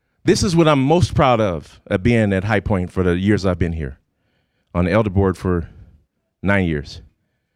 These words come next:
is the unity that we have labored for, and that continues to the current day, and that will allow High Po-, High Point to flourish for decades to come if we keep it.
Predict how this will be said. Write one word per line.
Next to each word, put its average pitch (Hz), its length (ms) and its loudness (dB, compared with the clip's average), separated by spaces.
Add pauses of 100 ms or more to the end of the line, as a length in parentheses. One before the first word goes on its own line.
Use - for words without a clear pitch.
(760)
is 107 160 0
the 107 160 4
unity 127 480 2
that 104 240 0
we 113 200 -2
have 92 600 -4 (720)
labored 92 400 0
for, 57 320 -8 (1500)
and 98 200 -4
that 101 180 0
continues 110 640 2
to 113 100 -2
the 90 100 0
current 98 320 2
day, 82 280 -4 (1160)
and 101 180 0
that 107 160 4
will 107 160 2
allow 113 280 0
High 123 200 0
Po-, - 240 0
High 120 160 -2
Point 104 240 -2
to 85 80 -8
flourish 117 540 -2
for 92 120 -6
decades 87 460 -2
to - 80 -8
come 78 220 -6
if 78 120 -10
we 82 60 -10
keep 76 240 -14
it. - 100 -20